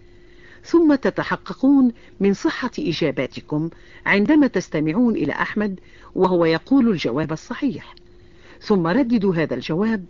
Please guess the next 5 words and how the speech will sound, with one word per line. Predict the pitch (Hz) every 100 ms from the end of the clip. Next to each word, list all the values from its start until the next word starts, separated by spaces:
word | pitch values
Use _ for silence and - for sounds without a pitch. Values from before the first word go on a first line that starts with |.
| -
وراء | 156 175 -
أحمد. | 143 127 - 92 - - - - - - - - -
هل | - 180 -
أنتم | 202 208 175 143
مستعدون؟ | 147 - 151 143 214 269